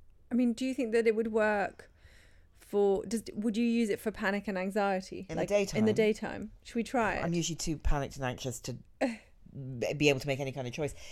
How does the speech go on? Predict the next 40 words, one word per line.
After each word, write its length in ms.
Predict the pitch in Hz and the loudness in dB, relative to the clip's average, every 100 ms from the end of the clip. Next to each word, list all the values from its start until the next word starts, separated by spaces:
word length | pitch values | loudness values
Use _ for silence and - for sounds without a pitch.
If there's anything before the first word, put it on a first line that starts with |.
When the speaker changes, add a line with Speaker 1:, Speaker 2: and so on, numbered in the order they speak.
| - | -10
Speaker 2:
It's 100 | - | 2
worth 200 | 415 - | 4 4
a 40 | |
go. 400 | 277 311 156 175 | 8 8 8 4
Some 180 | - 269 | 0 -2
people 200 | 262 220 | -2 -2
really, 340 | 220 214 214 - | 0 0 -2 -6
really, 440 | 202 220 202 196 - _ | 0 0 0 -4 -8 _
you 120 | 190 190 | -4 -2
know, 200 | 143 147 | -2 -4
subscribe 480 | - 175 - 170 170 | -8 -6 4 4 6
to 100 | 156 | 4
it. 60 | |
And 80 | - | 6
then 180 | 196 185 - - - - - | 6 4 -4 -20 -20 -20 -4
Speaker 1:
What 160 | 254 | 8
Speaker 2:
I 20 | 220 | 8
Speaker 1:
did 120 | 622 571 | 8 4
we 60 | |
dose 340 | 370 320 285 - | 6 6 6 4
you 120 | 247 | 2
up 200 | - - | 2 -2
with 260 | 185 180 - | -2 -2 -4
earlier 360 | 196 185 185 190 | 0 2 2 0
on 180 | 185 180 | 0 -4
in 120 | 175 | -6
the 80 | 175 | -6
year? 360 | 180 - 190 190 - - | -4 -2 -4 -8 -20 -8
Didn't, 360 | 269 254 - | -4 -4 -6
there 100 | - | 0
was 120 | 254 254 | 0 0
something. 260 | 269 190 - | -4 0 8
Oh, 220 | 269 277 | 8 10
I 100 | 254 | 8
gave 280 | 262 277 294 | 8 6 6
you 100 | 294 | 4
a 20 | |
beta 260 | 254 311 349 | 8 8 8
blocker. 480 | 254 254 - - 226 | 8 6 6 2 2
<laughs> 60 | - | 6